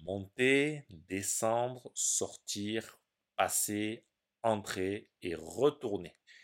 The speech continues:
Et bien sûr, tous les composés de ces verbes. On va donner un exemple, ça va vous aider. Avec le verbe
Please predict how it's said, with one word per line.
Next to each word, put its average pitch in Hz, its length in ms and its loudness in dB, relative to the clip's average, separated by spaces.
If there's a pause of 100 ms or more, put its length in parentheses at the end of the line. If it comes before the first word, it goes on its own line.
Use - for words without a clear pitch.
(320)
Et 139 60 6
bien 104 160 4
sûr, - 400 2
tous 127 140 -2
les 95 160 0
composés 90 480 0
de 117 100 2
ces 120 180 4
verbes. 90 400 2 (760)
On 151 240 10
va 131 240 12
donner 131 600 0 (140)
un 156 160 2
exemple, 120 720 4
ça 92 220 4
va 123 220 10
vous 120 380 0
aider. 82 320 -4 (560)
Avec 110 320 2
le 127 80 4
verbe 165 420 4